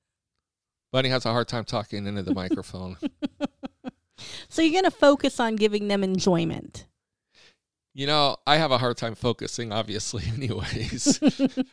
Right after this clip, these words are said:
Speaker 1: Can't even get through a podcast without jumping back and forth. What do you think? Gonna go into a bedroom and focus? Hell no.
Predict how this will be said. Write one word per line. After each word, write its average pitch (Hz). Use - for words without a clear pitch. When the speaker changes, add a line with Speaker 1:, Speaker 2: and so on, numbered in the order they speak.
Speaker 1:
Can't 190
even 156
get 151
through 151
a 120
podcast 131
without 120
jumping 131
back 123
and 127
forth. 135
What 165
do 180
you 196
think? -
Gonna 123
go 135
into 131
a 104
bedroom 147
and 127
focus? -
Hell 120
no. 92